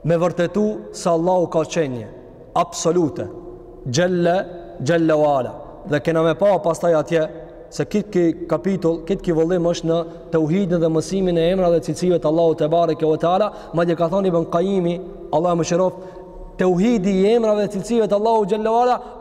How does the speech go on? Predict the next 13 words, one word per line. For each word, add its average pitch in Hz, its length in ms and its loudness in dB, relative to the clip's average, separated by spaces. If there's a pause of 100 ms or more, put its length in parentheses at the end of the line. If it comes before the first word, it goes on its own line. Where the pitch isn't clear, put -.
është 196 240 -2
më 262 120 6
i 247 80 6
rëndësishmi 220 440 0
për 175 140 0
besimtarin. 139 500 -2 (640)
Për 190 160 0
besimtarin 247 500 2
është 214 160 -2
më 247 100 4
i 240 100 4
rëndësishmi. 190 460 -2 (1120)
Sepse 214 280 0